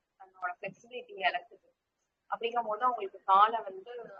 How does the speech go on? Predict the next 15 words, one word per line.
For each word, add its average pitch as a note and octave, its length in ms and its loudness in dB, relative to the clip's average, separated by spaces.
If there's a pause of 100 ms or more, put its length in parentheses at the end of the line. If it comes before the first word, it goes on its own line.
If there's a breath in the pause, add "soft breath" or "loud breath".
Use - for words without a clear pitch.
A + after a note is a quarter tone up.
(140)
ஆட்டவும் G#3+ 320 -2
முடியாது, F#3+ 360 -6
எதுவுமே F#3+ 420 -10
பண்ணவும் F3+ 480 0
முடியாது, D#3+ 400 -10
அந்த F#3 260 0
மாதிரி F3 360 -10
இருக்கும். - 400 -20 (2500)
அப்புறம் A#3 260 2
சில B3 260 2
பேருக்குலாம் A#3+ 560 8
வந்துட்டு G#3+ 340 -4 (1700)
சுத்தமாவே B3 640 4
நடக்க G#3 360 4
முடியாது. F#3 500 -4